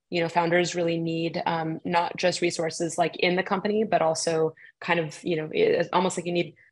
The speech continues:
concentric circles. You need different kinds of advice, you know, people playing different kinds of roles.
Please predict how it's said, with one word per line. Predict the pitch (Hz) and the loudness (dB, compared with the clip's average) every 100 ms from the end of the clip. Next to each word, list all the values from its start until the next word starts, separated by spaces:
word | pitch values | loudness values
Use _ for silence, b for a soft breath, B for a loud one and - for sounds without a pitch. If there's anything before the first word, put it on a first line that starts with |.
| _ | _
concentric | 190 185 190 185 170 | 0 4 2 2 0
circles. | - 160 151 156 175 | 2 0 0 -6 -4
You | |
need | 165 151 | -4 -2
different | 175 175 - | -2 -2 -2
kinds | 180 180 175 | 0 0 0
of | 170 160 - | -2 -4 -6
advice, | - 170 165 165 - | -2 0 0 -2 -8
you | - | -8
know, | 160 | -6
people | 170 165 | -6 -8
playing | 165 165 160 | -4 -6 -4
different | 151 - | -8 -6
kinds | 170 165 | -4 -2
of | 165 | 0
roles. | 160 160 160 156 | 0 0 -2 -6